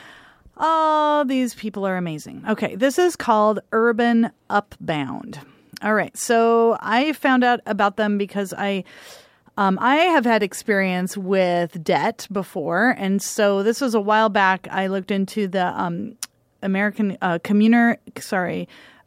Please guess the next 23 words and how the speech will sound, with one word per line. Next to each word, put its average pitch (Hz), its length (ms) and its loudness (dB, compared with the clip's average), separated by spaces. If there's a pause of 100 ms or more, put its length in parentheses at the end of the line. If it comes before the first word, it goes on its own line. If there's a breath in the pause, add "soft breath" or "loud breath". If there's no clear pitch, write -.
um, 185 320 2
Consumer 247 520 2
Credit - 920 0 (140)
Counseling 196 840 0 (440 loud breath)
Services. - 640 -2 (100)
Um, 214 340 0
and 240 340 2
they're 320 500 2 (120)
great, 240 720 0
but 226 300 0
they 254 200 -2
do, 262 840 -4 (140)
you - 280 -6
know, 277 160 2
they, 262 160 0
they 240 220 -2
try 285 200 0
to 302 100 0
get 254 200 0
you 247 160 0
into 240 140 2
programs 220 1000 0
to - 180 -6